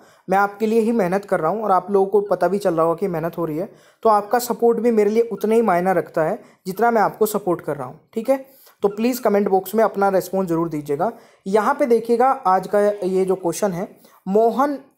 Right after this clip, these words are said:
ए से बी तक दस किलोमीटर प्रति घंटा, बी से सी तक पन्द्रह किलोमीटर प्रति घंटा, सी से डी तक पच्चीस किलोमीटर प्रति घंटा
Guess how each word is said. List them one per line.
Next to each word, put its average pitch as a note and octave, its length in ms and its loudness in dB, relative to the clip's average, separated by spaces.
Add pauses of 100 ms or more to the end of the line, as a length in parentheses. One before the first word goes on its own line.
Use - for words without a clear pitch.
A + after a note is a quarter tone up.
(100)
ए B3+ 180 2
से C#4 140 -2
बी A3 260 -2
तक A#3+ 380 -2 (220)
दस A3 240 0
किलोमीटर A#3 360 0
प्रति G#3+ 280 -2
घंटा, G3+ 340 -2 (380)
बी A3 240 -2
से D4+ 180 0
सी C#4 420 -4 (180)
तक C#4 280 -2 (100)
पन्द्रह A3 240 2
किलोमीटर A3+ 340 0
प्रति F#3+ 300 -2
घंटा, F#3 320 -2 (320)
सी B3 240 -4
से D4 140 2
डी G#3 280 -2
तक C4+ 300 -2
पच्चीस A#3 340 -4
किलोमीटर A#3+ 340 2
प्रति G#3 320 -2
घंटा F3+ 360 -2